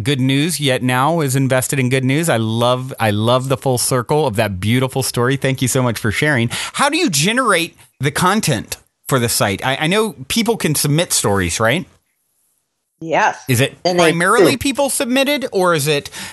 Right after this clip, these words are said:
Speaker 1: a combination of things? Like, what's the, the kind of secret sauce to, to cr-, creating all this great content?
Speaker 2: Yeah, well, one of the, one of the nicest things about having an eighteen-year run is you, is I have a lot of loyal followers,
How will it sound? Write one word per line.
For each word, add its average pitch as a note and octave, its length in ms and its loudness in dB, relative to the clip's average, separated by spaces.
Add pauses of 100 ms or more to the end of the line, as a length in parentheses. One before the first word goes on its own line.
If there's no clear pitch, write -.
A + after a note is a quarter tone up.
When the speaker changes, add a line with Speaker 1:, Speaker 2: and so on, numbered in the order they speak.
(180)
Speaker 1:
a C#3 200 2
combination G3+ 720 0
of A3 100 -2
things? B3 380 0
Like, D#3 160 0
what's G3 220 0
the, E3 320 0
the D3+ 180 -2
kind F3 180 0
of D3 60 2
secret E3 320 -2
sauce D#3+ 360 0
to, C3 340 0
to B2 340 0
cr-, - 240 -10
creating C#3+ 360 0
all B2 100 2
this B2 140 -2
great A#2 200 -2
content? B2 400 -4 (720)
Speaker 2:
Yeah, G3+ 240 2
well, F3 240 0
one G#3 200 0
of F4 100 2
the, D#3+ 320 0 (160)
one G3+ 160 2
of B3+ 60 2
the - 280 -2 (140)
nicest F3 680 0
things D#3 240 2
about D3+ 300 2
having D3+ 400 0
an C#3+ 200 0
eighteen-year D3+ 720 0
run C#3+ 580 0
is C#3+ 240 0
you, D#3+ 220 -2
is D3+ 240 0
I G3+ 160 2
have F#3 240 0
a D#3 80 2
lot D#3+ 280 0
of D3 120 -4
loyal D3 420 0
followers, C#3 960 -2